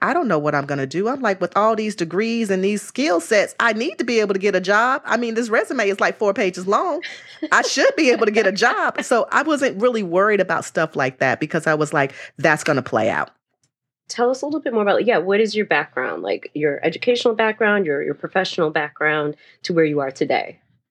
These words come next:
Speaker 1: Okay, so my degree is in biology and chemistry, um, heavy on the bio, light on the chem.
Speaker 2: Look at
Speaker 1: Uh,
Speaker 2: you.
Speaker 1: <laughs> uh, it was almost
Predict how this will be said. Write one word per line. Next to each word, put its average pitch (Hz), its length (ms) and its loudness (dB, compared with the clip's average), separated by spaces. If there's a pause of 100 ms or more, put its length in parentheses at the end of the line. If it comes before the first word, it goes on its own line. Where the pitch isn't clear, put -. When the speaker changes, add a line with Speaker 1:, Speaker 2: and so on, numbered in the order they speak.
(540)
Speaker 1:
Okay, 175 500 -4
so 170 840 2
my 165 360 0
degree 170 400 0
is 254 100 -2
in 262 120 2
biology 185 480 2
and 262 100 -2
chemistry, 165 800 -2
um, 147 480 0
heavy 170 340 0
on 180 180 2
the 196 60 -2
bio, 135 520 2
light 131 260 0
on 151 140 -2
the 180 60 -8
chem. 143 420 -4 (160)
Speaker 2:
Look 262 160 -4
at 480 120 2
Speaker 1:
Uh, 320 400 4 (240)
Speaker 2:
you. 302 380 2 (180)
Speaker 1:
<laughs> - 200 -10
uh, 190 340 4
it 202 200 0
was 214 360 2 (100)
almost 190 380 0